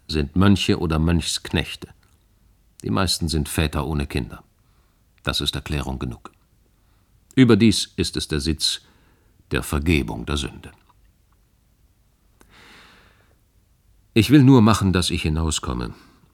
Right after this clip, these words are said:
Sonst denkst du, dass ich beißig und bösartig geworden bin. Die Partien rundherum sind ohne mich bekannt genug.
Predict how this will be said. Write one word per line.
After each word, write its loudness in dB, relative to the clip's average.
Sonst 2
denkst 2
du, 4
dass 2
ich -4
beißig 0
und -8
bösartig -6
geworden -14
bin. -18
Die 4
Partien 2
rundherum 4
sind 2
ohne 4
mich -2
bekannt -4
genug. -6